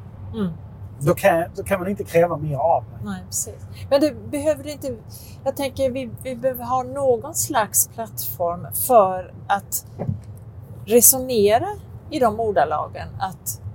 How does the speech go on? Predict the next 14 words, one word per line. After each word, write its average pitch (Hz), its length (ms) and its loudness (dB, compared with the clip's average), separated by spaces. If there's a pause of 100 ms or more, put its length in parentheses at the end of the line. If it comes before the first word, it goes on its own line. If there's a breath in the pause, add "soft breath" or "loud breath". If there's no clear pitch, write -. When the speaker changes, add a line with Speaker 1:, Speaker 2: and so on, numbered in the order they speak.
(100)
Speaker 1:
jag 226 260 8
gjorde 226 360 -2
mitt 185 300 -12
bästa. 202 500 2 (440)
Inte 262 420 -2
som 330 180 0
en 330 120 -6
ursäkt 269 560 -2
då. 226 220 0 (220)
Speaker 2:
Nej, 151 260 2
precis. 151 440 -6
Speaker 1:
Men, 220 480 4 (160)
men 220 380 2 (760)
faktiskt - 720 6